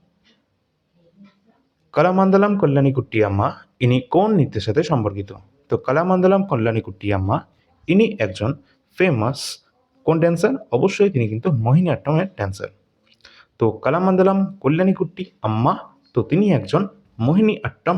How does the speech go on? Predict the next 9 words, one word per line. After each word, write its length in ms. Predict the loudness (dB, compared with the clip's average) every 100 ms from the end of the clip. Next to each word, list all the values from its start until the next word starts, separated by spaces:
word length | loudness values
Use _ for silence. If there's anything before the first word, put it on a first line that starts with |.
| 0
ড্যান্সের 260 | -2 -6 -12
সাথে 140 | -6 -4
কিন্তু 180 | -4 -6 -10 _ -8
যুক্ত, 220 | -8 -8 -16 -20 _ _ _ -2
ঠিক 120 | -2
আছে? 120 | -2 -8 -18 _
তো 60 | -8 -2
কুট্টি 320 | -4 -4 -6 -8 -8 _ _
আর 80 | -6